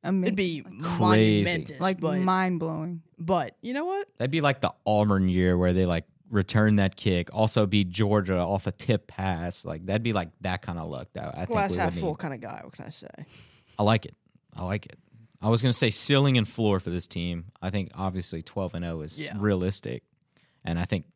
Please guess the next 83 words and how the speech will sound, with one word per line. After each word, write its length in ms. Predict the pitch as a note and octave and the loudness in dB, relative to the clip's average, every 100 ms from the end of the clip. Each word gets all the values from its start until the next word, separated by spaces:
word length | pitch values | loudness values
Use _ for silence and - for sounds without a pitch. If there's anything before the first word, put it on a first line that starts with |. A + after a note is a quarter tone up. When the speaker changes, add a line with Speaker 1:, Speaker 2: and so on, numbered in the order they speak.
| _ - | _ -4
Speaker 3:
nine 280 | G2 F#2+ F#2+ | 0 0 -2
and 120 | D#2+ | -4
three. 380 | F2 F2 A#2 D#3 | -6 -6 -6 -8
Speaker 2:
That's 140 | - G#3+ | -6 -2
Speaker 1:
I 20 | |
Speaker 2:
what 80 | G3 | -2
Speaker 1:
had 100 | F#3 | -2
Speaker 2:
I 40 | |
said. 40 | F#3 | -4
Speaker 1:
nine 80 | F#3 | -4
and 120 | G3 | -6
three, 300 | F#3 F3 F#3 | -6 -8 -8
yeah. 200 | - D#3+ | -10 -12
Speaker 2:
That's 100 | F#3 | -12
what 100 | - | -14
I 40 | - | -18
said. 160 | - | -10
Speaker 3:
Y'all 100 | G2+ | -6
would 80 | G2 | -4
agree 220 | F#2+ G2+ | -4 -2
with 100 | G#2 | -2
that? 100 | A2+ | 0
Speaker 2:
I 60 | G2+ | -2
could 120 | D3 | -2
Speaker 1:
Yeah. 80 | F#3+ | -2
Speaker 2:
see. 180 | F#3+ G3 | 0 0
I 80 | F#3 | -2
could 160 | G#3 | -6
see 140 | G#3+ A3+ | -6 -10
the 60 | |
three 200 | G3 G#3+ | -6 -6
losses 460 | G#3+ F#3+ G3 G#3+ G3+ | -2 -2 -4 -4 -4
I 140 | F3 | -4
would 180 | F#3 F#3 F#3+ _ _ _ _ | -4 -6 -10 _ _ _ _
probably 320 | - F3+ E3 | -4 -4 -4
pick 360 | - - F3 F3+ | -6 -6 -6 -6
if 40 | |
I 100 | F3 | -6
was 100 | F3 | -6
gonna 100 | F3 | -6
pick 160 | E3+ F#3 | -8 -8
'em 80 | F3 | -6
to 60 | |
lose 260 | E3+ F3+ E3+ | -4 -4 -6
would 80 | D#3+ | -6
be 120 | D3 | -6
Ole 160 | A2+ D#3 | -4 -4
Miss, 500 | E3 D#3+ D3+ - - _ _ | -4 -6 -6 -10 -12 _ _
Speaker 3:
Yep. 80 | D#4 | -12
Speaker 1:
Oh. 100 | G#3 F#3 _ _ E3+ | -12 -12 _ _ -10
Speaker 2:
Bama, 600 | D#3 D#3 D#3 D3+ D3 D3+ _ _ _ - | -6 -4 -4 -6 -6 -10 _ _ _ -16
and 140 | - | -12
F 160 | C#3+ D#3+ | -12 -10
S 160 | D3 | -10
U. 280 | - D3+ D3+ - | -8 -8 -10 -12
Honestly. 440 | - - - F#3 _ - | -16 -18 -20 -20 _ -4
Speaker 3:
Yeah, 220 | G2+ F2 E2+ _ _ | -2 -2 -4 _ _
I 60 | - | -4
was 80 | A2 | 0
gonna 100 | E3 | 2
say 160 | G#2+ | 2
F 200 | E2+ G2+ G2 | 2 2 0
S 180 | - | -2
U. 220 | G2+ G#2 F#2 | 2 0 0
Speaker 2:
Those 140 | - F#3+ | -6 0
Speaker 3:
Straight 160 | F#3+ | 4
Speaker 2:
are 20 | A2 | 6
the 80 | |
Speaker 3:
up 60 | A2+ | 6
Speaker 2:
three 120 | E3+ | 4
most, 220 | E3 E3+ | 2 4
like, 120 | D#3+ A#2 | 4 2
Speaker 3:
F 60 | |
S 40 | C3+ | 2
U. 180 | A2 B2 | 4 4
Speaker 2:
likely 320 | C#3 D3 A2+ | 2 -4 -14
losses. 420 | A2 G#2 D#3 - | -12 -12 -12 0
Speaker 3:
F 100 | A#2 | 4
S 160 | C#3 B2+ | 4 6
U 100 | C3 | 6
and 100 | A2 | 6
Bama 300 | F#2 F#2 | 4 2
Speaker 2:
Yeah. 0 | F2+ | 2